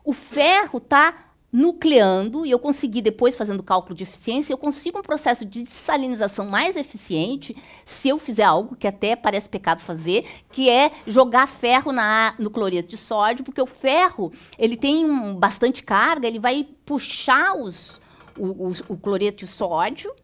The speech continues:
tá? E com isso vai deixar, vai ficar pior ainda olhar aquele buraco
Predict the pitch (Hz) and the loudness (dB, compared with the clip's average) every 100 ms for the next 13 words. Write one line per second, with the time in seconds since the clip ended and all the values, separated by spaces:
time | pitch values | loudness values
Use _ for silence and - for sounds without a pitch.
0 | _ - 120 247 381 - - - 262 - | _ -10 -2 0 0 -6 -20 -10 -8 -2
1 | 320 311 370 349 320 330 330 285 311 - | 2 2 2 -2 2 4 4 0 -4 -2
2 | 311 294 - 320 - 311 339 392 311 285 | 0 -2 -4 -6 2 4 6 4 2 2
3 | 240 202 202 202 180 175 165 185 - 160 | 2 2 0 0 -4 -2 0 0 -2 -12
4 | 104 | -16